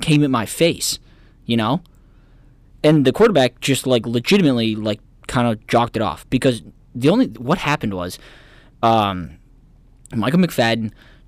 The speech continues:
jumped to try to block the pass, like, had his hands up, and then his hands went down, and he missed, but his helmet hit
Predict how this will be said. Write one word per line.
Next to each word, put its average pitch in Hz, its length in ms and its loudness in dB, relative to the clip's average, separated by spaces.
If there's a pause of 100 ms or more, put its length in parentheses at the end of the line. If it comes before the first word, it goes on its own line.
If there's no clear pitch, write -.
jumped 107 640 -2
to - 60 -14
try 139 160 2
to 131 80 2
block 104 380 -4
the 120 80 -6
pass, 92 460 -6 (680)
like, 110 200 -2 (600)
had 135 200 0
his 117 100 -4
hands 160 340 2
up, 139 240 0
and 123 140 -2
then 113 80 0
his 113 120 -6
hands 127 300 0
went 123 200 -4
down, 104 400 -4 (440)
and 107 420 -2 (640)
he 120 160 -4
missed, 127 540 0 (560)
but 120 240 4
his 160 420 0
helmet 139 520 2
hit - 340 -2